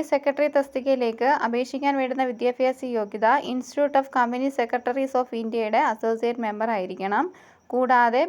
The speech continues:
ബന്ധപ്പെട്ട മേഖലയിൽ അഞ്ച് വർഷത്തെ എക്സ്പീരിയൻസും അനിവാര്യമാണ്. തെരഞ്ഞെടുക്കപ്പെടുന്നവർക്ക് പ്രതിമാസം അറുപത്തി എണ്ണായിരത്തി എഴുന്നൂറ് രൂപയാണ് ശമ്പളമായി ലഭിക്കുന്നത്. ഈ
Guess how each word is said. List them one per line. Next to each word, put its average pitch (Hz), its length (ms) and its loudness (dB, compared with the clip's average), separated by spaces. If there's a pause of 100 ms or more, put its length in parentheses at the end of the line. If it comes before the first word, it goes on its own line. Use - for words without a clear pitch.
ബന്ധപ്പെട്ട 240 380 -2 (120)
മേഖലയിൽ 240 420 -2
അഞ്ച് 233 220 -4
വർഷത്തെ 240 360 -4
എക്സ്പീരിയൻസും 247 680 -4
അനിവാര്യമാണ്. 208 640 -4 (840)
തെരഞ്ഞെടുക്കപ്പെടുന്നവർക്ക് 262 1040 2 (100)
പ്രതിമാസം 247 600 0 (100)
അറുപത്തി 254 340 -2 (100)
എണ്ണായിരത്തി 240 500 0 (100)
എഴുന്നൂറ് 254 420 0
രൂപയാണ് 233 420 0 (100)
ശമ്പളമായി 233 600 0
ലഭിക്കുന്നത്. 208 500 -6 (640)
ഈ 247 140 -4